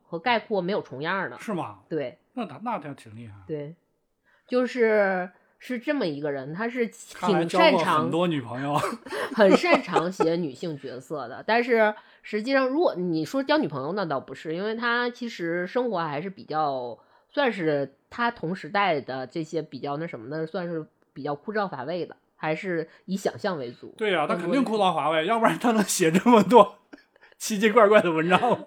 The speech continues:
Speaker 1: 嗯。
Speaker 2: 你看谁天天在外面玩儿，回来还能写文章？这样的人太少了。
Speaker 1: 有。也有。
Speaker 2: 啊，有，
Speaker 1: <laughs>
Speaker 2: 但是非常少。
Speaker 1: 嗯。
Speaker 2: 精力不可能花费在所有的方面，你花，即使花费在所有的方面，你也不会成为一个所有方面都出色的人。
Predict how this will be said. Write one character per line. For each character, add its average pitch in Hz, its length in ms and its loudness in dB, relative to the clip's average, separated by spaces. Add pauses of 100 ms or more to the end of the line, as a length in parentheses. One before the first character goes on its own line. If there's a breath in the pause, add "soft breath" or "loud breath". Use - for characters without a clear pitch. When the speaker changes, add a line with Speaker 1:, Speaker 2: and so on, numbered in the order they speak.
Speaker 1:
嗯。 156 440 -14 (100)
Speaker 2:
你 208 160 0
看 277 240 8
谁 190 280 0
天 247 200 2
天 254 120 4
在 247 100 8
外 214 180 8
面 175 140 2
玩 151 100 4
儿， 196 160 8
回 175 200 2
来 196 100 8
还 190 120 6
能 202 140 4
写 190 160 0
文 143 180 -4
章？ 151 280 -2 (360 soft breath)
这 302 100 0
样 247 100 6
的 202 80 4
人 180 160 0
太 247 160 2
少 113 200 -4
了。 110 260 -12
Speaker 1:
有。 170 60 -18
也 170 220 -2
有。 202 80 -2
Speaker 2:
啊， 269 800 8
有， 147 400 2
Speaker 1:
<laughs> - 40 -2
Speaker 2:
但 269 120 4
是 226 80 2
非 302 80 -2
常 220 180 6
少。 113 380 -6 (880)
Speaker 1:
嗯。 - 1000 -20
Speaker 2:
精 196 200 -6
力 208 120 -2
不 185 120 -6
可 139 120 -8
能 131 160 -6
花 160 200 -2
费 170 140 -8
在 143 120 -8
所 139 160 -14
有 156 80 -6
的 120 100 -10
方 107 200 -18
面， 104 160 -20 (160)
你 143 140 -4
花， 233 180 2
即 233 200 -6
使 233 120 -4
花 202 180 0
费 220 80 -4
在 196 100 -4
所 175 140 -8
有 185 80 -4
的 156 80 -8
方 151 180 -6
面， 143 160 -6
你 147 60 -6
也 165 100 -6
不 156 120 -14
会 170 140 -8
成 151 180 -10
为 160 120 -6
一 165 60 -8
个 156 80 -8
所 151 140 -8
有 151 100 -4
方 147 120 -8
面 147 120 -6
都 151 140 -10
出 170 160 -16
色 170 180 -10
的 117 80 -14
人。 98 160 -20